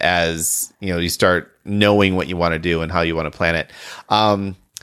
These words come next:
our friend, so we played Sydney and I and Fletcher and my friend Doug, and we let Doug get away. In the first few rounds, we just were ignoring him because we were doing our own thing. And all of a sudden, it's like,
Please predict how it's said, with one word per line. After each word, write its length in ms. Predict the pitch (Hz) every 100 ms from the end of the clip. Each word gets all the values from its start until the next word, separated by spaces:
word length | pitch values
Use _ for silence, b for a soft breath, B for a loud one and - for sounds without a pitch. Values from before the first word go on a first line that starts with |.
| b b 110
our 80 |
friend, 480 | 117 151 147 143 131
so 80 | 139
we 80 | 131
played 320 | 143 131 120
Sydney 320 | - 151 170
and 100 | 165
I 200 | 151 147
and 280 | 147 123 131
Fletcher 360 | 127 120 131 117
and 120 | 110
my 120 | 110
friend 280 | - 113 104
Doug, 340 | 90 87 87 _ B B B
and 600 | 110 110 110 107 104 92 - _ _ _
we 320 | 98 120 135
let 460 | 131 135 147 - - _
Doug 360 | 131 135 151 120 - -
get 200 | 139 147
away. 800 | 127 123 135 135 131 123 113 - _ _ _ -
In 100 | 117
the 80 | 113
first 260 | 151 156
few 140 | 160 147
rounds, 380 | 127 143 123
we 80 | 120
just 220 | 117 - _
were 180 | 113 120
ignoring 500 | 110 104 120 165 135
him 180 | 107 95
because 200 | 104 104
we 80 | 113
were 60 |
doing 260 | 107 120 117
our 140 | 113
own 160 | 113 107
thing. 340 | 139 135 107
And 80 | 101
all 100 | 110
of 60 | 117
a 60 |
sudden, 160 | 117 117
it's 80 | 104
like, 200 | 95